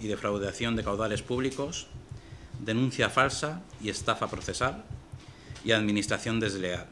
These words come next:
Si de aquí, que es bastante grave, eh, saliera una imputación, automáticamente nosotros pediríamos la dimisión de don Francisco Vázquez como presidente de la Diputación, concejal de Segovia y presidente del P P.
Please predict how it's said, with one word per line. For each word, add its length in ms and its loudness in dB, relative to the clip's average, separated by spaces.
Si 200 0
de 120 6
aquí, 460 2
que 80 0
es 160 -2
bastante 440 2
grave, 380 2
eh, 360 0
saliera 500 4
una 140 6
imputación, 680 0
automáticamente 840 0
nosotros 340 -2
pediríamos 400 0
la 60 0
dimisión 480 -2
de 300 -2
don 100 -8
Francisco 400 -4
Vázquez 360 0
como 180 -4
presidente 340 -2
de 40 2
la 60 2
Diputación, 520 -2
concejal 400 -4
de 80 -4
Segovia 480 -2
y 60 -2
presidente 480 -2
del 100 -2
P 140 -10
P. 100 -12